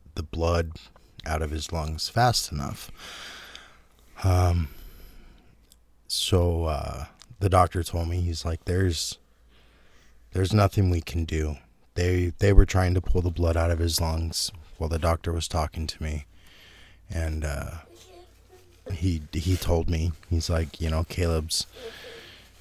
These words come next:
Caleb's going on about ninety seconds without air, and the longer he goes out without air,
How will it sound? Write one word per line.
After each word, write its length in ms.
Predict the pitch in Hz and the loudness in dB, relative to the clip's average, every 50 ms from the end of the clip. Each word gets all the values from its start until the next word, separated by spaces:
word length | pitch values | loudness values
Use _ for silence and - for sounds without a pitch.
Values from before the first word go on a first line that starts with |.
| - - | -16 -2
Caleb's 340 | - - 113 113 110 101 | 4 8 10 10 10 8
going 220 | - - 101 98 101 | 8 8 8 10 10
on 100 | 101 98 | 10 10
about 220 | 92 90 95 92 | 8 8 6 6
ninety 260 | 90 95 95 95 95 | 6 6 6 6 6
seconds 420 | 95 - - 101 90 98 92 - - | 4 6 6 4 6 4 4 2 2
without 300 | - - - 90 87 - | 2 2 4 4 4 4
air, 380 | - 90 92 92 104 110 101 92 - - - - - | 2 4 6 6 8 8 6 4 2 -6 -14 -10 -6
and 480 | - 87 87 87 85 82 82 85 82 82 | -4 -2 0 0 0 0 0 0 0 0
the 80 | - 85 | 0 2
longer 260 | 85 87 90 87 87 | 2 4 4 2 2
he 120 | 87 90 87 | 2 2 2
goes 200 | 87 85 85 80 | 2 2 2 4
out 300 | 85 85 85 85 80 - - - | 4 4 4 4 2 -2 -6 -8
without 420 | - 78 82 - - 90 80 80 | -6 -4 -4 -2 0 0 2 2
air, 300 | 82 85 85 85 85 82 | 2 4 4 4 2 0